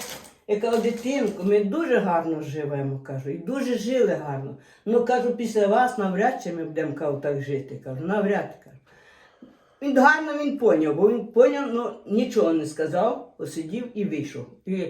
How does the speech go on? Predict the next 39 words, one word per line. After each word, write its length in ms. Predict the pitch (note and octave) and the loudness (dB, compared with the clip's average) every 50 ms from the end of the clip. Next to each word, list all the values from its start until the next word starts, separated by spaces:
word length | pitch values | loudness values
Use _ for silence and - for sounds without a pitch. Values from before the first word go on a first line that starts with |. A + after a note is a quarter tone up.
| - - - - - _ _ | -8 -12 -18 -20 -20 _ _
як 160 | - F#3 - | -2 -2 -2
вони 220 | F#3+ F#3+ G3 G3 G#3 | 0 -2 0 0 0
вийшли, 280 | C4 C4 - - - - | -2 -4 -4 -4 0 0
а 80 | - | 0
тоді 380 | - - - A#3 G#3+ C4 - - | 0 0 -2 -4 -2 -4 -6 -6
того 240 | - A3 A3 A3+ G#3+ | -6 0 4 4 4
йшли 240 | G#3 - G#3 G#3+ | 4 6 2 2
по 160 | G#3 G#3 G#3 G3 | 4 4 2 2
подвір'ю, 680 | - G#3 G#3 F#3+ G3 B3 C#4+ D4+ C4 G3+ C#3+ C3 - - _ _ _ _ _ _ _ _ | 4 4 2 4 2 -2 -4 -4 -4 -4 -4 -6 -8 -16 _ _ _ _ _ _ _ _
їх 300 | - F#3 F#3+ F#3+ - - | -8 -8 -8 -8 -10 -8
чоловік 460 | - G#3 G3+ G3+ G3+ G3+ G3+ G3+ - - | -4 -2 0 2 2 0 0 -2 -6 -2
п'ять 380 | F#3 G3+ G3+ A3 G#3+ G#3 - | -2 0 2 2 0 0 -2
чи 80 | G3 E3+ | -8 -10
шість 280 | - - G#3 G#3+ G3+ | -8 -6 -6 -6 -6
йшли. 400 | - - - F3+ F3 E3+ D#3+ - - - _ | -6 -8 -8 -6 -6 -6 -6 -8 -12 -16 _
І 80 | F3+ | -4
я, 260 | G3 G#3+ A3 A3 A3+ A3+ | 0 4 4 4 6 6
а 80 | G#3+ G#3 | 4 6
я 220 | A3 A#3+ C4 C4 | 6 4 4 2
в 40 | B3 | 0
вікні, 340 | - - - - G3+ - - | -2 -6 -6 -6 -8 -6 -2
а 80 | G3 G#3+ | 0 0
я 180 | A3+ A#3 A#3 | 0 0 -2
того 280 | A3 - A3 A3 A3 G#3+ | -2 -2 4 4 6 6
на 140 | G#3 G#3 G#3 | 6 2 0
кухні, 400 | G#3 - E3 C#3 - D#3 D#3+ E3 | -2 -4 -6 -6 -6 -6 -6 -6
а 60 | E3+ | -4
в 40 | F3+ | -4
мене 240 | F3+ F3+ F#3 F#3 | -4 -2 -2 -2
ж 80 | F3+ F#3+ | -4 -2
видно, 300 | G#3 B3+ G#3+ F3+ E3+ D3 | -2 -2 -2 -2 -4 -6
ж 80 | C#3 - | -8 -6
кухня 300 | - E3 - - D3+ C3+ | -8 -8 -6 -6 -8 -8
тут. 160 | B2 - - - _ _ _ _ _ _ _ _ _ _ _ _ _ _ _ | -8 -10 -14 -20 _ _ _ _ _ _ _ _ _ _ _ _ _ _ _
А 260 | E3 E3 E3+ F3 F3 | 0 0 2 4 4
один 300 | F3+ F3+ F#3+ F#3 F#3 F3 | 2 2 2 0 0 0
йде 300 | E3+ E3+ E3+ - G3+ G#3 | -2 -4 0 2 2 2
і 80 | G3+ - | 2 0
тако 300 | F3+ E3 - E3 C#3+ C3+ | -4 -4 -4 -4 -6 -6